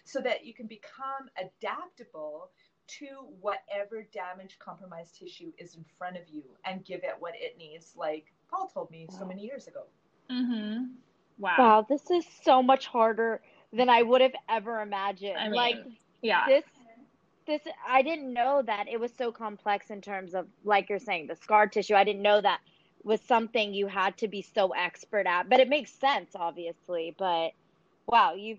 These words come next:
Speaker 2: you must have gone <laughs> through a lot of, a lot of training, and, uh, and this is amazing that you're doing this. So can you tell us a little bit more about whether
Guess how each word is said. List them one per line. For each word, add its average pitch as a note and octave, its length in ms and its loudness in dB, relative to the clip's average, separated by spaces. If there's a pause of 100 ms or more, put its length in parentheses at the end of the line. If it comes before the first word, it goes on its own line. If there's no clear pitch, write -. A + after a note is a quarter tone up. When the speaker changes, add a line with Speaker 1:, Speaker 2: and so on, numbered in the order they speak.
Speaker 2:
you A3 180 -12
must A3 260 -6
have G#3 120 -10
gone A3 220 -4
<laughs> - 40 -20
through C#4+ 200 4
a B3+ 80 6
lot A#3+ 480 2
of, A#3 120 -4 (200)
a A3+ 100 -4
lot G#3+ 360 0
of G#3 220 -4 (320)
training, F#3+ 760 -10
and, F3 480 -6
uh, E3 500 -2 (260)
and G3+ 180 0
this G#3 140 0
is G#3+ 120 -2
amazing G3+ 380 2
that F#3+ 140 4
you're F3+ 100 0
doing G#3 280 2
this. F#3 180 -2 (180)
So D#4 360 0 (180)
can F4 160 -10
you G#4+ 140 -8 (120)
tell D#4 200 0
us E4+ 180 2
a E4 60 0
little C#4 280 4
bit C4+ 300 0
more G#3+ 320 -2
about G3+ 340 2
whether A3+ 560 0